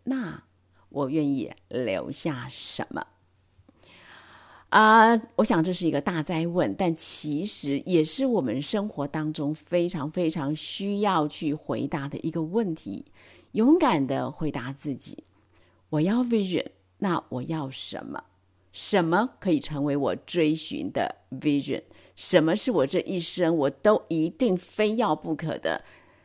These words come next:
非要向前奔跑的那个愿景、那个意向、那个远见？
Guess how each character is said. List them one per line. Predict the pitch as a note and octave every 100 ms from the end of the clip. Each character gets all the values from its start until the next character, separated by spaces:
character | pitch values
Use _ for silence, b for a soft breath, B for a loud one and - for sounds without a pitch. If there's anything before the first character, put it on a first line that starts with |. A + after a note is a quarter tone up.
| b
非 | _ _ - B3 B3+ C4
要 | A#3+ F#3
向 | F#3 B3+ G#3+ E3
前 | - - F3 B2 C3+ F3
奔 | - B3+
跑 | C#4 - - -
的 | - - - _ -
那 | F#3 E3
个 | A#2+ D#2+ - _ _
愿 | G#3+ F#3+
景、 | D3+ E2 - - _ _
那 | D#3
个 | C3+ G2 -
意 | E3 B2
向、 | - C3 - _
那 | C#3
个 | E2+
远 | E2 -
见？ | - F2+